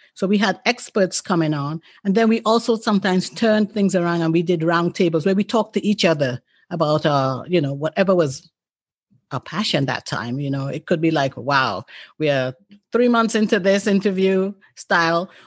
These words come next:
Um, what have you learned? What are your ups and downs?" And then, of course, there's the panel where you bring on a team of experts. And then there are other experts all, you know, talking about this partic-,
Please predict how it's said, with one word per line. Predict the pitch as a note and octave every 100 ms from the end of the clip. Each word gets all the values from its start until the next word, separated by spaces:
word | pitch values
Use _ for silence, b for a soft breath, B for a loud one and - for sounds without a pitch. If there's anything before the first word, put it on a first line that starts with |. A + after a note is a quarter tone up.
| B
Um, | F#3+ E3+ F3
what | F#3+
have | G3 E3
you | F3
learned? | E3+ E3 E3 E3 - -
What | E3 D#3+
are |
your | D#3 C#3
ups | C#3 - F3
and | D3+
downs?" | D3 C#3+ D3 D#3+ - _ _ B B B -
And | E3+ D#3+
then, | G3 F#3
of | E3 D#3
course, | - G#3 E3 D3 - - _ _ -
there's | D#3 D3+ D3+ C#3+
the | - -
panel | - F3+ D#3+ B2 A2 _ B B
where | E3+ F3
you | F#3
bring | D#3+ E3
on | D#3+
a | C#3+
team | - E3+
of | C#3+
experts. | B2 A#2+ - - D3+ G#2 - - G3+ b b b
And | D3 C3+
then | C#3+ D#3 D#3 C#3 C#3 C#3 D3+
there | D#3 D3 C#3+
are | D3 C3 C3 - _ _ _ -
other | D4+ A3+
experts | D3+ D3+ - D#3+ C#3 C3+ - - _ _ -
all, | D#3+ E3 D#3 D#3 E3+ E3+
you | E3+
know, | D3+ D3+ -
talking | E3 F3
about | D#3+ D3
this | D3+ -
partic-, | - - D#3+